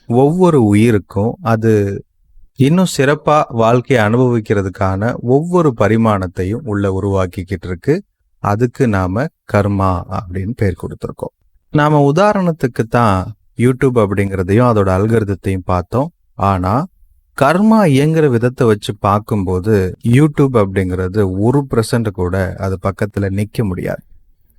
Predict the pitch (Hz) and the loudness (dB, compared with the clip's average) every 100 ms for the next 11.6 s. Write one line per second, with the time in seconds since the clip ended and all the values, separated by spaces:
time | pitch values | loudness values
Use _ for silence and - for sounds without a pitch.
0 | _ 107 98 104 110 92 - 101 95 95 | _ -2 0 2 0 -2 -4 -6 -4 -2
1 | 104 120 135 135 120 104 95 90 90 90 | 2 4 4 2 0 0 0 -2 -6 -10
2 | - 190 _ _ _ - _ _ - 113 | -12 -12 _ _ _ -20 _ _ 0 2
3 | 139 165 156 143 190 175 - 104 104 117 | 4 4 4 4 0 -4 -10 -4 0 2
4 | 160 185 185 143 120 123 113 - - _ | 4 4 4 4 4 2 0 -4 -18 _
5 | - 113 123 123 113 120 104 101 98 98 | 0 4 4 4 2 -2 0 0 0 0
6 | 98 98 95 95 - - - - _ - | 0 -2 -2 -6 -10 -16 -20 -20 _ 0
7 | 113 139 135 139 131 127 131 139 117 98 | 2 2 2 2 4 4 4 2 2 0
8 | 110 107 104 95 92 92 92 87 135 - | 0 0 0 -2 -6 -4 -6 -4 -6 -8
9 | _ _ _ _ _ _ 113 120 147 143 | _ _ _ _ _ _ -2 2 4 4
10 | 135 110 110 113 113 110 113 110 113 117 | 4 4 4 4 4 4 4 4 4 2
11 | 120 123 107 92 117 | 2 2 0 -2 -2